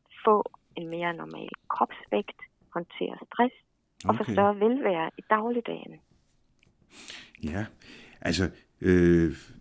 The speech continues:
Speaker 2: det lyder jo rigtig godt, øh, men, men her til, nu skal vi også snart til at slutte, tror jeg, men, men, øh, nu hedder podcasten jo, den hedder noget med alternativ behandling, ikke? Og, og vi blev enige om før, at det, øh, dybest set ikke var særlig alternativt,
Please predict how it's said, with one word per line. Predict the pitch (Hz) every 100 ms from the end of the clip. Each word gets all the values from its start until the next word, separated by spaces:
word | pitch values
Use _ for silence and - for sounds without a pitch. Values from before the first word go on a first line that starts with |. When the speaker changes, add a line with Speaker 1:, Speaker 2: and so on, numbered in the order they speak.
| -
Speaker 2:
det | 117 139
lyder | 190 147
jo | 120
rigtig | 104 135 139 -
godt, | 113 139 - - - _ -
øh, | 92 82 _
men, | 101 110 - -
men | 98 98 95
her | 90 143 139
til, | 139 131 127 117 104 95
nu | 104
skal | - 117
vi | 107
også | 127 -
snart | - 120 117
til | - 139 -
at | 127
slutte, | 127 - 98 143 190
tror | - 127
jeg, | 117 110
men, | 117 120 117 - - - -
men, | 113 113 104
øh, | 98 95 95 92 57 - -
nu | 107 143 165 147
hedder | 120 143
podcasten | 104 117 139 123 98 90 98
jo, | 85
den | 92 113
hedder | 127
noget | 113
med | 120
alternativ | 80 - 107 117 104
behandling, | 87 101 80 95
ikke? | 123 135
Og, | 90 90 76 50
og | 65 87 _ _
vi | 92
blev | 87 101
enige | 123 170
om | 110
før, | 95 135
at | 120 87
det, | 101 98 92 82 71
øh, | 85 82 80 67 120
dybest | 147 120
set | 107
ikke | 117 127
var | 104
særlig | 95 104 127
alternativt, | - 90 95 110 113 - 82